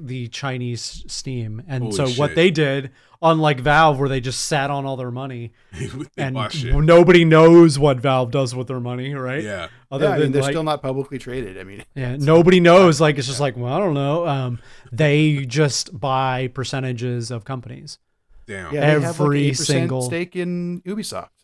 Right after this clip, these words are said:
Speaker 3: right?
Speaker 1: They
Speaker 2: Oh,
Speaker 1: own,
Speaker 2: yeah.
Speaker 1: yep.
Speaker 3: They
Speaker 2: Yeah, they saved
Speaker 1: Yep.
Speaker 2: Ubi.
Speaker 1: They bought a piece
Speaker 3: Yeah.
Speaker 1: of Ubi. They own a piece of pub G. They own a piece of Tencent. They bought Path to Exile. They own,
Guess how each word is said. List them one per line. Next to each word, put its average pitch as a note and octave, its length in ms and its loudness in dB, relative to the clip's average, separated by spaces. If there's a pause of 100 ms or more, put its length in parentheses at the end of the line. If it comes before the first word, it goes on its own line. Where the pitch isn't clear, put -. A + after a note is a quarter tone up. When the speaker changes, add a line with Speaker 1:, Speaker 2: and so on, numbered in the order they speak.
(320)
Speaker 3:
right? D3+ 200 -12
Speaker 1:
They C3 140 -4
Speaker 2:
Oh, C3+ 80 -2
Speaker 1:
own, B2 60 -2
Speaker 2:
yeah. C#3+ 160 0
Speaker 1:
yep. G#3+ 280 -2
Speaker 3:
They C#3+ 120 -12
Speaker 2:
Yeah, A#2+ 80 -6
they C3+ 120 -2
saved C3 360 -4
Speaker 1:
Yep. C#3+ 100 -4
Speaker 2:
Ubi. G2 240 -12 (500)
Speaker 1:
They C#3+ 220 -4
bought C#3 240 0
a C#3+ 40 -6
piece E3 260 -2
Speaker 3:
Yeah. F3+ 40 2
Speaker 1:
of F3 60 -2
Ubi. D3 280 2
They B2+ 220 -4
own C#3 240 -4
a C#3+ 60 -4
piece C#3+ 280 -6
of D3 220 -8
pub F#3 220 -2
G. A#2+ 260 -6
They B2 200 -6
own C3+ 200 -6
a C#3 80 -6
piece C#3+ 300 -8
of D3+ 100 -10
Tencent. D3 460 -6
They B2+ 120 -4
bought C3 300 -4
Path C#3 260 -4
to F3 80 -10
Exile. A#2+ 600 -8
They B2+ 220 -6
own, C3+ 480 -4